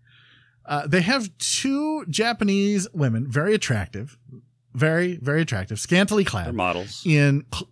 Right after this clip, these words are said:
Speaker 1: yeah, in clothes. I, I don't know if they're models. They seem to be really getting
Speaker 2: Yeah,
Speaker 1: into
Speaker 2: they, they
Speaker 1: this.
Speaker 2: said they were models.
Speaker 1: Okay. So models, uh,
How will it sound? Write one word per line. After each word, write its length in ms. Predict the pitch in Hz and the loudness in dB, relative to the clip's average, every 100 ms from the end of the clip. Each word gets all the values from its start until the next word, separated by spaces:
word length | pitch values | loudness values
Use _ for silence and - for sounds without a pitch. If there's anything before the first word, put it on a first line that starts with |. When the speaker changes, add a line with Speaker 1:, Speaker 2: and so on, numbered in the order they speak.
| _ _ | _ _
Speaker 1:
yeah, 220 | 175 160 - - | 0 0 0 -2
in 220 | 156 151 | 2 2
clothes. 680 | - 226 269 208 113 123 - _ _ _ - | 0 0 2 2 2 0 -4 _ _ _ -8
I, 120 | 359 | -6
I 120 | - 359 | 0 2
don't 180 | 359 | 6
know 140 | 214 170 | 6 6
if 80 | - | 6
they're 120 | 131 | 4
models. 420 | 131 175 131 107 | 6 4 4 2
They 120 | 190 | 2
seem 240 | 233 349 262 | 2 -2 0
to 100 | 175 | 2
be 140 | 139 | 2
really 220 | 143 175 | 2 0
getting 200 | 117 110 | 2 2
Speaker 2:
Yeah, 140 | 214 196 | 4 4
Speaker 1:
into 140 | 180 | 2
Speaker 2:
they, 40 | |
they 120 | 185 170 | 2 0
Speaker 1:
this. 120 | 170 | -2
Speaker 2:
said 180 | 175 143 | -4 -2
they 60 | |
were 140 | 135 110 | -2 -2
models. 480 | 87 76 78 - _ _ _ _ _ _ _ _ | -6 -8 -12 -18 _ _ _ _ _ _ _ _
Speaker 1:
Okay. 360 | 139 151 - - _ _ _ _ _ _ | -4 -2 -4 -12 _ _ _ _ _ _
So 340 | - 208 185 196 | 0 2 2 0
models, 580 | 226 247 226 190 160 - | 2 2 4 2 2 -2
uh, 520 | 175 165 156 151 147 | 2 4 4 4 0